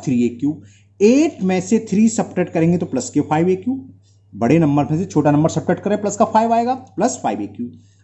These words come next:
अब स्क्वायर वाले टर्म देखा, देखो यार, फ़िफ़्टीन ए स्क्वायर माइनस टू, फ़िफ़्टीन में से टू सब्ट्रैक्ट करा तो प्लस का थर्टीन आया, और ए स्क्वायर साथ में तो ए स्क्वायर। अब कौन से लेंगे? ए वाले टर्म। कौन कौन से हैं? एक ही है, एक ही है,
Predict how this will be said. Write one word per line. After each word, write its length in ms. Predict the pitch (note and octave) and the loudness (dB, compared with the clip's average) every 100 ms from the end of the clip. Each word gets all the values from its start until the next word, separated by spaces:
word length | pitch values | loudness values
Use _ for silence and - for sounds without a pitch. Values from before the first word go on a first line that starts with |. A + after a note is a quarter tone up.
| - | -2
अब 180 | C4+ - | -2 -4
स्क्वायर 340 | - - F#3 E3+ | -10 0 2 2
वाले 160 | E3+ | 0
टर्म 180 | E3+ E3 | -2 -2
देखा, 200 | E3 F3 | -2 -2
देखो 200 | D#3 E3 | -2 -2
यार, 140 | F#3 - | -2 -4
फ़िफ़्टीन 380 | C#3 - G#3 G#3+ | -6 -2 2 2
ए 100 | A3+ | 2
स्क्वायर 320 | - B3+ B3+ | 0 0 2
माइनस 320 | E3+ A2+ A2+ D#3+ | 0 -2 -4 -8
टू, 160 | F3+ - - _ _ F#3 | -8 -10 -20 _ _ 0
फ़िफ़्टीन 600 | F3+ - - D4 E4 A#3+ | 0 -2 6 8 8 6
में 120 | F3 | 2
से 260 | - G#3+ G#3 | 0 0 0
टू 240 | G#3 G#3 G3+ | 0 -2 -2
सब्ट्रैक्ट 540 | - F#3+ - F#3+ F#3 | -2 -4 -2 -4 -2
करा 140 | F3+ F#3+ | -4 -4
तो 80 | |
प्लस 160 | F#3 F3+ | -4 -6
का 120 | F#3+ F3+ | -2 0
थर्टीन 280 | F3+ G#3 G#3+ | 0 2 2
आया, 200 | A#3 E3+ - - - | 4 2 -2 -14 -10
और 160 | A2+ - | -4 6
ए 140 | D3 | 6
स्क्वायर 320 | C#3 - D3 C#3 | 6 0 -4 -2
साथ 260 | D#3 D#3 | -4 -2
में 80 | F3+ | -4
तो 60 | A#2 | -6
ए 160 | G2+ G2 | -8 -8
स्क्वायर। 320 | - A#2 C3 - _ _ _ - | -10 -12 -12 -18 _ _ _ -6
अब 140 | - | -2
कौन 160 | F3 F3+ | 0 0
से 100 | G3+ | 0
लेंगे? 300 | G#3+ B3+ B3+ C#3 | 2 2 2 0
ए 100 | B2 | 2
वाले 220 | A#2 A#2 | 2 0
टर्म। 300 | A#2 A#2 B2 - _ _ _ _ _ _ _ _ _ | -2 -4 -4 -12 _ _ _ _ _ _ _ _ _
कौन 100 | C#3 | 0
कौन 140 | D3 E3 | 2 2
से 140 | G#3+ | 2
हैं? 80 | G#3 | 2
एक 160 | C3 - | 2 4
ही 140 | D#3 | 4
है, 200 | G3 A#3+ C#3 | 6 2 0
एक 140 | A#2 G#2 | -6 -4
ही 120 | A2+ | -2
है, 100 | D3 | -2